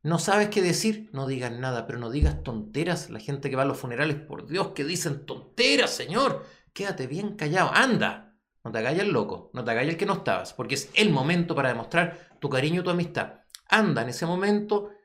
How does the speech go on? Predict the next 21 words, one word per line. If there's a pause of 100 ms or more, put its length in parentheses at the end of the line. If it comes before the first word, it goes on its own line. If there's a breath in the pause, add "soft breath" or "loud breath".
(160)
estás
al
lado
de
la
persona,
un
abrazo,
un
decir,
"Estoy
acá,
te
estoy
ayudando
en
este
momento
de
profundo
dolor